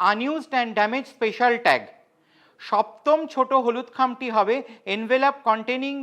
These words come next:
the unused voter slip। অষ্টম ছোট হলুদ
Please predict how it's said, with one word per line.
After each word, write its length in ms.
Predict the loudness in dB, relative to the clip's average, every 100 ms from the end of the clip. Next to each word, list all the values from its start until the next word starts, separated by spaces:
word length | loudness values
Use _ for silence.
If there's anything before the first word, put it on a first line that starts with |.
| 0
the 80 | 2 0 0
unused 360 | 0 -6 -8 -2
voter 280 | -2 2 0 -2
slip। 240 | -8 -10 -12 _ _ _ _ _ 0 0
অষ্টম 380 | 0 -2 -2 -2 -4
ছোট 180 | -4 -2 0
হলুদ 260 | 0 -4